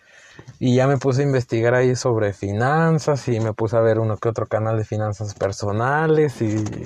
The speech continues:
prepárate pa'l retiro, o sea, los videos de YouTube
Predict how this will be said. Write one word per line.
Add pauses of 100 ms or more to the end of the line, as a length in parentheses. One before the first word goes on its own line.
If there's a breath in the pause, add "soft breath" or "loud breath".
(280)
prepárate
pa'l
retiro,
o
sea,
los (600)
videos
de
YouTube